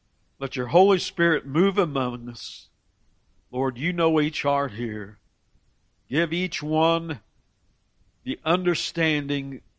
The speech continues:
that they need from your word. Lord, we, we are, we are at all different points in our sanctification, in our maturity. So, Lord, you speak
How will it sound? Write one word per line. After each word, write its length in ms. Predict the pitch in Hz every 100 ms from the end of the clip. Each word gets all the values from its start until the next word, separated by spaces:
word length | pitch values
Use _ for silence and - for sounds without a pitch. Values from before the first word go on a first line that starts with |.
| -
that 240 | 131 -
they 220 | 147 151
need 560 | 143 135 131 117 117 107 _ _ _ _ _
from 220 | 135 123
your 180 | 120 131
word. 520 | 107 113 104 87 90 _ _ _ _ _ _ _ _ _ _
Lord, 300 | 117 131 123
we, 220 | 120 127 - _ _
we 160 | 135 131
are, 260 | 123 117 - - -
we 140 | 156
are 220 | 135 131
at 60 | 123
all 580 | 170 175 180 156 123 _ _ _ _ _ _ _ _ _ _ - - _ _ _ _ 147
different 380 | 180 196 147 -
points 440 | 175 175 170 127
in 120 | 147
our 80 | 139
sanctification, 880 | 123 156 156 139 117 147 156 147 135
in 120 | 139
our 140 | 135 131
maturity. 800 | 123 - 160 160 147 117 95 - _ _ _ -
So, 140 | 139
Lord, 420 | 131 151 160 135 - -
you 300 | 139 156 220
speak 400 | - - 135